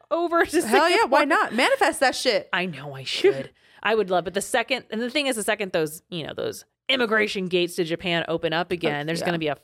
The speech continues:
Speaker 1: a freaking land rush for it. So I just, I don't know when I'm a-,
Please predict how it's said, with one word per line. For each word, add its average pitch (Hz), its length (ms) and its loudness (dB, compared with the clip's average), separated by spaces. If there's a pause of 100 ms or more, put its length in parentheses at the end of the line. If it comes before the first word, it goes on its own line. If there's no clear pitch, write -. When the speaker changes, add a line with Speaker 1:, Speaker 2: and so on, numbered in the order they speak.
(100)
Speaker 1:
a 170 160 -4
freaking 170 380 -6
land 170 240 -2
rush 151 220 -2
for 160 200 -2
it. - 100 -4
So 180 100 -4
I 160 60 0
just, 160 360 -6 (400)
I 180 100 -2
don't 160 140 -2
know 156 80 -4
when 151 180 -4
I'm 147 140 -6
a-, 143 100 -4